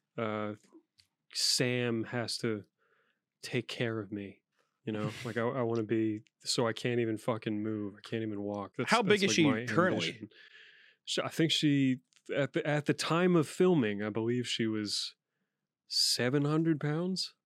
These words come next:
Speaker 2: Man.
Speaker 1: or something.
Speaker 2: Damn.
Speaker 1: Yeah, but, but then they immediately hard pivot to how they're trying to get pregnant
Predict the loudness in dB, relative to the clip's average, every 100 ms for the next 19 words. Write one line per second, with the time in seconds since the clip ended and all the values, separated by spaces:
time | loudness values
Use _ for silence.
0 | _ _ -14 -8 -6 -4 -6 -10 _ _
1 | _ -6 -2 -2 -2 -4 -4 -10 _ -12
2 | -8 -6 -8 -12 _ _ _ _ _ _
3 | _ _ _ _ 2 4 4 4 4 4
4 | 6 6 8 8 6 4 4 6 8 8
5 | 6 6 4 2 2 2 2 2 2 0
6 | 0 2 2 2 2 2 2 0 0 0
7 | 0 -2 -6